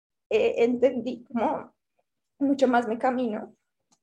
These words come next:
Entonces estoy es en, en esa búsqueda de, de habitar mi propio camino, eh, lo que, lo que me llama, eh, conectar con lo que soy,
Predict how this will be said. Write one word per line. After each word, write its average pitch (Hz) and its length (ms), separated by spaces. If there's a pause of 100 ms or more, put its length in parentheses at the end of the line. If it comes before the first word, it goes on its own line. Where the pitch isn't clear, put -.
(640)
Entonces 240 340
estoy 254 280
es 226 220
en, 247 120
en 233 220
esa 247 180
búsqueda 214 440
de, 226 220 (420)
de 220 180
habitar 240 540
mi 214 160
propio 220 360
camino, 226 720
eh, - 400
lo 262 180
que, 214 460 (840)
lo 226 200
que 240 100
me 214 160
llama, 226 600
eh, 220 240
conectar 226 460
con 214 160
lo 214 120
que 247 140
soy, 214 440